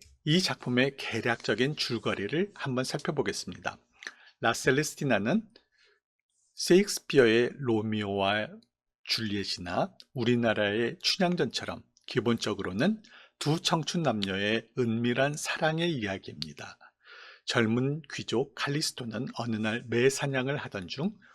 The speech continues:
우연히 대귀족 플레베리오의 외동딸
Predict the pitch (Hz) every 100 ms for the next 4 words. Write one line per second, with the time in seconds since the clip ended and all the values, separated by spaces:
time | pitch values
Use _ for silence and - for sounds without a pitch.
0 | _ 123 113 104 104 104 - - - 131
1 | 135 143 - 98 135 143 - - - 156
2 | 170 170 151 143 135 131 127 135 - -
3 | 120 113 107 - 104 107